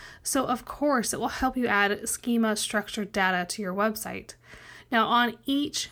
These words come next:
page and post, it gives you the ability to, to select what type of page or content it is so that it can add that relevant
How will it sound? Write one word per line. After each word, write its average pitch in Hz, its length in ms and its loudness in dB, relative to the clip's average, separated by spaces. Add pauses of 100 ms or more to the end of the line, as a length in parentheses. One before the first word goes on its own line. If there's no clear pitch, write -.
(120)
page 233 340 4
and 214 100 4
post, - 500 -6
it 233 140 -2
gives 320 240 2
you 403 120 8
the 302 160 6
ability 226 420 6
to, 220 340 0 (220)
to 226 140 0
select 214 680 2 (380)
what 233 280 0
type 311 460 2
of 320 140 0
page 220 560 2
or 220 140 0
content 302 640 4
it 202 80 0
is 185 340 -2 (340)
so - 140 -4
that 277 120 2
it 285 60 -2
can 277 140 -2
add 226 540 4
that 214 280 0
relevant 233 680 2